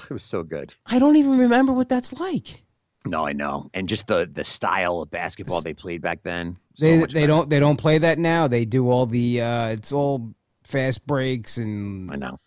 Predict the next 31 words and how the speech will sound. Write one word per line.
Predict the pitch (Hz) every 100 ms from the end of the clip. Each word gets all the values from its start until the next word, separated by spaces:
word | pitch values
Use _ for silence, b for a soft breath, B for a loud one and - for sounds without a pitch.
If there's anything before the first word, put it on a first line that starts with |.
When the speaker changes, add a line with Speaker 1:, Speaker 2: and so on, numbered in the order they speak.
| _ -
Speaker 2:
alley-oops | 117 123 127 127 127 107 -
and, | 113 101 95 95 - _ -
I | 135
mean, | 147
if |
they | 170 196
tried | 202 196 190
that | 170 147
against, | 135 135 131 -
if | 139 123
you | 180
tried | - 202 190
to | 156
do | 147 160
that | 139 120 110
with | 92 123 -
Charles | - 139 131
Oakley, | 131 131 - 104 95 -
you'd | 117 131 127
be | 131 131 -
eating | 139 139
the | 139 123
Speaker 1:
<laughs> | -
Speaker 2:
floor. | 123 101 90 101 B B B
Speaker 1:
Or, | - 139
like, | 123 113
the | 117
three-pointers | - 117 104 - 110 98 98
from | - 85
half | 82 85 -
court. | 127 110 -